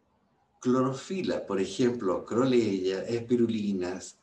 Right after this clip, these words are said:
cebada, alfalfa, etcétera. La clorofila, el pigmento verde de las plantas, se ha demostrado que acelera la cicatrización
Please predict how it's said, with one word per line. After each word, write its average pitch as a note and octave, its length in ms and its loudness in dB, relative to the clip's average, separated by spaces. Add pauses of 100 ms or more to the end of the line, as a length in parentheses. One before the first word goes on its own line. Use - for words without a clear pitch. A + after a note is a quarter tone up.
(100)
cebada, G#2+ 640 0
alfalfa, G#2+ 720 -2
etcétera. F#2+ 580 -4 (680)
La G2+ 100 -2
clorofila, C3 880 0
el G2 200 -4 (380)
pigmento A2+ 640 0
verde F#2+ 400 2
de E2 120 -2
las D#2+ 120 -6
plantas, G#2+ 680 -4 (220)
se - 180 0
ha - 20 6
demostrado C#3+ 680 0
que A#2+ 100 0
acelera D3+ 580 -2
la F3 160 -4
cicatrización G#2 1120 -4